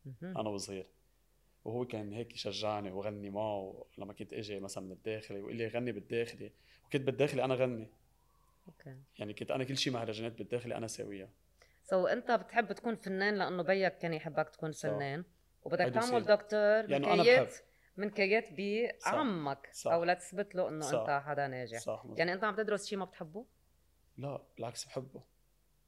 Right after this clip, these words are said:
Speaker 2: انا بحب الجمال كتير، كل شيء خصه بالشهرة بالفن وقصص هيك فيها فنية أنا بحبها.
Speaker 1: يعني إذا حطيت ميزان،
Speaker 2: مم.
Speaker 1: بيك شو بحب و-، وشو اللي بيريحك أو بيحسسك بالساتسفاكشن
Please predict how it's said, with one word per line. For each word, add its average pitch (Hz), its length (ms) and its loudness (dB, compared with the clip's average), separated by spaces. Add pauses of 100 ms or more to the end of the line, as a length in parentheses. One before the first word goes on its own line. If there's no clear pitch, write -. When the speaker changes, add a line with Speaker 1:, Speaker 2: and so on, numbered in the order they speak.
(600)
Speaker 2:
انا 120 120 -2
بحب 127 260 -6
الجمال 113 500 -2
كتير، 113 280 -8
كل 147 180 -4
شيء 135 220 -2
خصه 127 320 -6
بالشهرة 117 480 -2
بالفن 110 640 -6 (300)
وقصص - 720 -4
هيك 127 100 2
فيها 127 180 0
فنية 123 320 -4
أنا 131 80 -2
بحبها. 107 400 -10 (280)
Speaker 1:
يعني 185 180 2
إذا 180 120 -2
حطيت 220 320 0
ميزان، 170 500 -2 (240)
Speaker 2:
مم. 117 300 -10
Speaker 1:
بيك 175 260 6
شو 156 120 -4
بحب 151 360 -4 (640)
و-، 131 340 -8
وشو 143 200 -6
اللي 170 180 0
بيريحك 160 760 4
أو 143 100 0
بيحسسك 156 580 -4
بالساتسفاكشن 143 840 -4